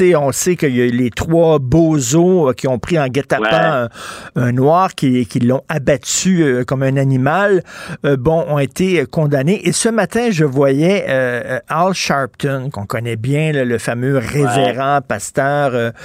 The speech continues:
Speaker 1: militant des droits des Noirs. Il disait au micro devant le palais de justice que tout le monde, il dit, « J'espère que tout le monde est à l'écoute et tout le monde le voit. »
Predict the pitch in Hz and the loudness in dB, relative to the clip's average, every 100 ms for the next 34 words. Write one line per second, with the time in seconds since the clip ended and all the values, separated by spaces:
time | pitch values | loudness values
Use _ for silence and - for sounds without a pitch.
0 | - - 135 127 113 156 156 139 117 139 | -16 -6 -2 -2 -2 -2 0 -2 -2 -2
1 | 127 120 117 135 180 202 185 - - - | 0 0 0 2 2 0 -4 -14 -18 -16
2 | 160 147 - 139 135 110 120 196 214 151 | -14 -14 -4 -2 0 -2 0 0 2 0
3 | 135 123 - - 175 202 190 127 117 147 | 0 -2 -4 0 2 2 0 0 0 -2
4 | 147 143 139 117 - - 175 196 - - | -2 -2 -2 -6 -8 -4 -2 -2 -6 -10
5 | - 175 - - 294 220 170 165 175 170 | -4 -4 -2 0 4 4 4 2 2 0
6 | - 123 131 165 151 147 - - 226 226 | -2 -4 -4 -4 -4 -2 -2 0 0 0
7 | - - 196 175 151 165 170 - 135 131 | -4 -2 0 2 2 0 0 -2 -2 -2
8 | - 180 143 - 175 151 160 170 143 127 | -2 -4 -4 -2 0 0 0 0 0 -2
9 | 113 110 123 139 160 | -2 -4 0 2 0